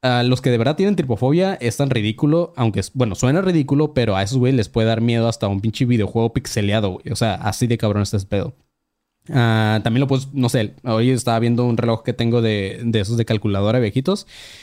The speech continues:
También es como, güey, tiene muchos patrones y, ajá.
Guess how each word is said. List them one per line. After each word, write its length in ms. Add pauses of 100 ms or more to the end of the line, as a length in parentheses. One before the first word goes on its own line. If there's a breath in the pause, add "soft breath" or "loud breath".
(140)
También 360
es 140
como, 460 (100)
güey, 220
tiene 360
muchos 220
patrones 520
y, 180
ajá. 320